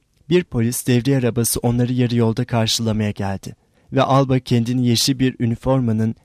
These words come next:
beş on santim ötesinde tam burnuna yönelmiş bir tabancayla yüz yüze buldu. Başını kaldırdı ve fare gözlü esmer bir yüze baktı. Anında tanıdı onu.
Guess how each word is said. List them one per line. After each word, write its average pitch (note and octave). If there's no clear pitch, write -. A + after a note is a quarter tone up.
beş C#3+
on C3+
santim C#3
ötesinde A2
tam E3
burnuna C3+
yönelmiş B2
bir B2+
tabancayla B2+
yüz A#2
yüze G#2+
buldu. -
Başını A#2+
kaldırdı G#2
ve D3
fare C3
gözlü A#2+
esmer C3
bir B2+
yüze A2+
baktı. G#2
Anında A#2
tanıdı A2
onu. F#2+